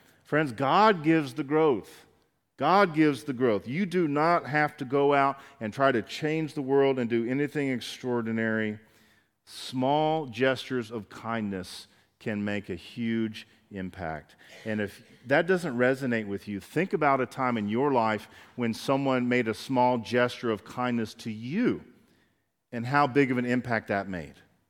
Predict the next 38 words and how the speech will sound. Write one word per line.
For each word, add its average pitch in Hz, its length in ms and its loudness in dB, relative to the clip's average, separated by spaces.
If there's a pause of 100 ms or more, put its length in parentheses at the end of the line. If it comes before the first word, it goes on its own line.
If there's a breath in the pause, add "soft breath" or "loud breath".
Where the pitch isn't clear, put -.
(640)
It 117 140 -8
was 117 180 -2
a 104 80 -2
note 135 500 2
that 120 120 -2
you 120 140 -2
received 131 480 -2
when 120 100 0
you 117 120 2
were 117 80 0
discouraged, 135 840 -2 (420 soft breath)
or 123 220 2
as 107 140 0
a 110 80 0
hug 143 560 2
that 127 120 -8
someone 127 280 -2
gave 127 260 2
you 131 140 0
when 117 100 -2
you 110 80 -2
were 104 60 -4
having 117 320 -2
a - 20 -6
bad 110 320 -2
day, 120 300 -2 (340 loud breath)
or 117 160 -4
as 98 140 -4
a 101 60 -6
gift 113 580 0 (240 soft breath)
that 107 160 -4
you 117 120 -4
received 123 480 -2
at 101 120 -8
just 170 340 2
the 180 120 -4
right 160 300 0
time, 151 400 -6